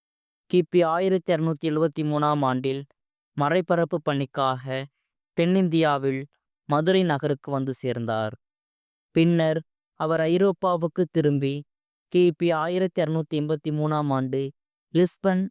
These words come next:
திரும்பினார். இரண்டாம் பேதுரு மன்னர் அவரை நாட்டிலேயே தங்குமாறு வேண்டியும், அவர் மீண்டும் இருபத்தி நாலு புதிய சமய பிரச்சாரங்களுடன்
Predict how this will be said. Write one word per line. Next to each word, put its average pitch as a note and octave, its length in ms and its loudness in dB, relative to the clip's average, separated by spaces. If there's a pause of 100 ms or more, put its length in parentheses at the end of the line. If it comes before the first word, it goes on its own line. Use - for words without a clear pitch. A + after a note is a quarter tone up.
(100)
திரும்பினார். A2+ 680 0 (840)
இரண்டாம் F#3+ 480 0 (100)
பேதுரு D#3+ 460 2
மன்னர் C#3 480 0 (400)
அவரை D3+ 320 0
நாட்டிலேயே E3+ 640 -2
தங்குமாறு D#3 540 -2
வேண்டியும், C3 480 -2 (520)
அவர் D3 260 0
மீண்டும் E3 440 0 (520)
இருபத்தி F#3+ 440 2
நாலு D#3 340 0
புதிய F3+ 380 0
சமய D#3 400 -2
பிரச்சாரங்களுடன் C#3 840 -4